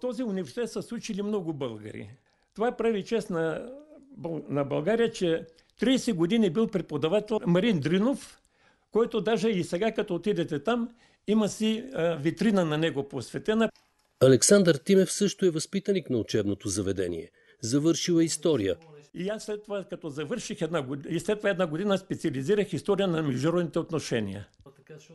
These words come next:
Speaker 2: Историята на Харковския национален университет е неразделна част от културната и духовната история на Украйна. Той е единственият в страната, в който учат и работят трима носители на Нобелова награда.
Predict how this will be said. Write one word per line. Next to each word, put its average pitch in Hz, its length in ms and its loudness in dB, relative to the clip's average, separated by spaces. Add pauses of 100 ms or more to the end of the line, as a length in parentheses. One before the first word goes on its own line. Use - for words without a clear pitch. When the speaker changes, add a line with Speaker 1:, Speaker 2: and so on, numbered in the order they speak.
(120)
Speaker 2:
Историята 202 500 8
на 147 100 6
Харковския 170 560 0
национален 123 540 2
университет 107 580 0 (160)
е 156 80 2
неразделна 160 540 2
част 180 320 -2
от 127 120 -10
културната 151 580 2
и 120 40 0
духовната 151 520 0
история 139 420 2
на 131 80 2
Украйна. 127 460 2 (440)
Той 190 180 4
е - 20 4
единственият 175 560 0
в - 20 -12
страната, 151 500 -2
в - 40 -10
който 160 340 0
учат 170 260 -4
и 113 80 2
работят 139 420 0
трима 165 260 2
носители 131 460 0
на 123 100 2
Нобелова 127 480 2
награда. 95 440 0